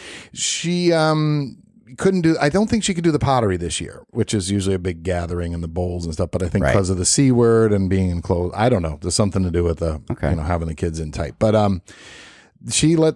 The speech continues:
Speaker 1: they put it together, I think, at the Spring Street Gallery, and the kids were able to display whatever artwork they did do. I mean, one of the kids even did a, um, I, you know, and it, we talked about this young man in, uh, with Hank Hewitt. It was,
Speaker 2: Yeah.
Speaker 1: uh, Holden Van Lint,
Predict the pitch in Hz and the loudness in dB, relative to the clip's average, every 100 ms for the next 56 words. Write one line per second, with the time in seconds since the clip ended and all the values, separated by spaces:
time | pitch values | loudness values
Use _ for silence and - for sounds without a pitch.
0 | - 151 147 165 147 143 156 147 104 101 | 0 -2 0 -2 -2 0 2 4 4 2
1 | 120 120 110 - 117 - 104 95 101 107 | 2 0 -2 0 0 0 -2 -2 -2 0
2 | 80 87 85 - 95 98 92 92 92 90 | -2 -4 -4 0 0 2 0 0 0 -2
3 | 92 90 101 98 98 113 120 120 117 113 | -2 -2 0 2 4 4 4 2 2 0
4 | - 104 107 156 110 78 90 101 98 90 | 0 2 2 0 -2 0 0 2 0 -4
5 | 107 120 160 123 - 107 98 101 95 95 | -4 -2 0 -2 0 0 2 2 2 0
6 | 92 - 95 98 95 92 92 90 87 82 | -2 -4 -2 0 2 2 0 -2 -4 -6
7 | - 101 95 139 139 127 127 127 160 190 | -8 -8 -4 0 2 2 2 0 0 0
8 | 185 202 156 113 - _ 104 110 - - | 0 0 0 -2 -4 _ -4 -4 -4 -2
9 | 113 104 101 104 101 104 98 95 92 90 | 0 2 2 2 0 0 0 0 -2 -4
10 | 90 95 95 127 120 - - _ _ 170 | -4 -2 0 2 2 -2 -12 _ _ 0
11 | 175 156 82 87 95 95 95 98 95 95 | 2 2 0 -2 0 0 2 0 0 0
12 | - - - - - 120 120 117 117 117 | -4 -10 -20 -20 0 2 4 4 4 4
13 | 139 95 | 2 0